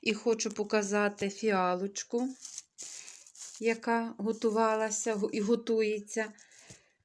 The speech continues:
Буде розігруватись. Залишилось, до речі, ще сім підписників. І ось ця красуня фіалочка буде розігруватись. Ось вона вже буде зацвітати.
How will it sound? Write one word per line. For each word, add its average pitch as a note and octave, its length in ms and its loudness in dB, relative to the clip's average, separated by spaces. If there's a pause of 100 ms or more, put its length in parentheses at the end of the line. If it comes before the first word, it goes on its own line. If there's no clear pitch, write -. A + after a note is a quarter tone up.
(140)
Буде G#3+ 280 6
розігруватись. G#3+ 880 4
Залишилось, A3 760 6
до G3+ 160 4
речі, G3+ 480 2
ще - 300 0
сім A3+ 280 0
підписників. A3 1000 -2
І A3 60 2
ось G#3 240 2
ця G#3 160 0
красуня G3+ 560 0
фіалочка F#3+ 800 0 (360)
буде B3+ 340 4
розігруватись. F#3 920 0
Ось G#3+ 220 0
вона G3+ 320 2
вже F#3+ 220 0
буде F#3 300 2
зацвітати. F3+ 920 -4